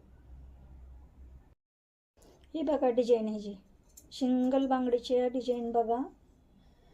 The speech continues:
खूपच सुंदर आहे डिझाईन आहे जी. बघा, शायनिंग, सगळ्या बांगड्याची शायनिंग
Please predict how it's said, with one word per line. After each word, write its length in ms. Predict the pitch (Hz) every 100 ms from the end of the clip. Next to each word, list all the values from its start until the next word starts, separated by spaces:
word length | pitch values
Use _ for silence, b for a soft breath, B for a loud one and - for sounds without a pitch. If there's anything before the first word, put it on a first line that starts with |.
| b -
खूपच 500 | - 339 370 403 359
सुंदर 440 | 339 302 277 262
आहे 100 | 240 240
डिझाईन 340 | 240 233 233
आहे 120 | 226
जी. 180 | 226 294 - - - - - - - - - - - - - - _ _ _ - _ - - - - - - _ _ - - _ _ - - - - - - - _ - - - - - - -
बघा, 220 | 269 302
शायनिंग, 360 | 311 311 302 311
सगळ्या 480 | 294 269 - 294 330
बांगड्याची 440 | 339 330 320 311
शायनिंग 500 | 330 320 302 302 330